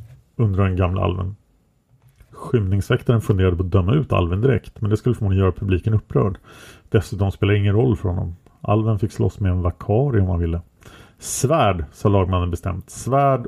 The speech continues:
och ingenting annat. Såna är reglerna." Den gamla alven suckade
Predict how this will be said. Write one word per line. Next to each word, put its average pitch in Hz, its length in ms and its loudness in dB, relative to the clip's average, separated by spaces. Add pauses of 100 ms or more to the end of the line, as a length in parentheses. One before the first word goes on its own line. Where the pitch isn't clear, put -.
och 147 80 -2
ingenting 107 300 0
annat. 95 440 0
Såna 104 420 0
är 98 40 2
reglerna." 92 500 0 (1080)
Den 101 120 0
gamla 104 220 2
alven 117 320 0
suckade 95 500 -2